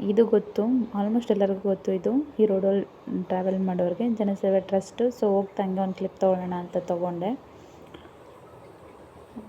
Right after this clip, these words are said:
ಮ್, ನಾನು ಹೋಗ್ತಾ ಇರೋದು ತಾವರೆಕೆರೆ ಗ್ರಾಮದ ಅಧಿದೇವತೆ ಆಗಿರೋಂತಹ ಮಾರಮ್ಮನ ದೇವಸ್ಥಾನಕ್ಕೆ ಹೋಗ್ತಾ ಇದ್ದೀನಿ.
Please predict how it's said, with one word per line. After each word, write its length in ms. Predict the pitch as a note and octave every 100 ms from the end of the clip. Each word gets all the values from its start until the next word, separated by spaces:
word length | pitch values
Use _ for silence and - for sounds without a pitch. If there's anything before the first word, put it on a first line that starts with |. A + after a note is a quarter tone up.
| G3 - G3+
ಮ್, 420 | G3+ G3 F#3+ G3
ನಾನು 240 | F#3+ A3
ಹೋಗ್ತಾ 260 | A3 G#3 F#3+
ಇರೋದು 260 | F#3 F3+ A#3
ತಾವರೆಕೆರೆ 580 | G3+ F#3 F#3 - G3+
ಗ್ರಾಮದ 580 | G#3+ F#3 F#3+ F#3 G3+ G3+
ಅಧಿದೇವತೆ 600 | F#3+ F3+ F#3 F#3+ F#3 F#3
ಆಗಿರೋಂತಹ 640 | F3+ F3 F3+ F3 E3+ G3+ A3+
ಮಾರಮ್ಮನ 520 | G#3+ F3+ F#3 F#3 G3+
ದೇವಸ್ಥಾನಕ್ಕೆ 440 | F#3 F#3 - F#3 F#3+
ಹೋಗ್ತಾ 300 | E3+ E3+ F3
ಇದ್ದೀನಿ. 440 | E3+ F3 F3+ C4+